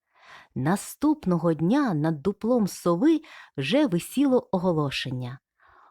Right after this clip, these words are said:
«Пофарбую кожного у будь-який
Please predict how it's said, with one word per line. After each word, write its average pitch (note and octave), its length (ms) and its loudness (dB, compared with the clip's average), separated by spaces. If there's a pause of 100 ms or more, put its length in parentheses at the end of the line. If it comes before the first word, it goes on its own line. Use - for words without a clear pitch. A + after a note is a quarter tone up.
(300)
«Пофарбую E3+ 1120 2
кожного F#3+ 1040 2
у C#3+ 100 2
будь-який G3 1120 0